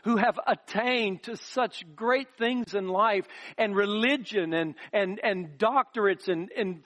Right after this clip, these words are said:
Pharisees and Sadducees. But Jesus said, "I have come for the sick."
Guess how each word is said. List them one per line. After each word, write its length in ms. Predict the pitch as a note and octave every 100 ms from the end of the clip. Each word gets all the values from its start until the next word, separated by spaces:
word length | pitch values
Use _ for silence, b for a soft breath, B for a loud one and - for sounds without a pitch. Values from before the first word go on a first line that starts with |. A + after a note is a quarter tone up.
| -
Pharisees 600 | B3+ C#4 A#3 - A3 F3+
and 140 | F#3+ E3
Sadducees. 800 | - A#3+ C4+ G3 G#3+ - G3+ D3+
But 200 | G3 G3
Jesus 460 | A3+ A#3 G3+ A3 -
said, 240 | G#3+ G3+ -
"I 140 | A3
have 160 | F#3+ F3
come 280 | - A#3 F#3+
for 120 | G#3
the 160 | F#3+ G3+ -
sick." 280 | B3+ G#3+ C3+